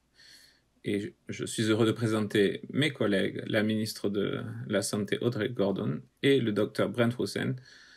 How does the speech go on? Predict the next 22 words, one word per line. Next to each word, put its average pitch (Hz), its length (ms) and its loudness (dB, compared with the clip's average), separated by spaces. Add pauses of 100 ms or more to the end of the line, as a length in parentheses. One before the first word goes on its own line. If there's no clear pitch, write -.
(600)
le 101 500 0 (200)
médecin 113 300 0
hygiéniste 98 380 -4
en 95 120 -6
chef - 400 -2
du 127 100 2
Manitoba. 113 560 0 (720)
La 101 140 -4
semaine 98 320 0
dernière, 110 460 2
le 101 100 2
gouvernement 98 480 0
fédéral 107 580 2 (760)
a 139 180 2
annoncé 120 680 2 (260)
le 123 120 0
lancement 117 840 2 (260)
du-, 104 540 0 (520)
d'une 107 220 -2
preuve 139 240 4
de 127 80 4
vaccin 123 500 0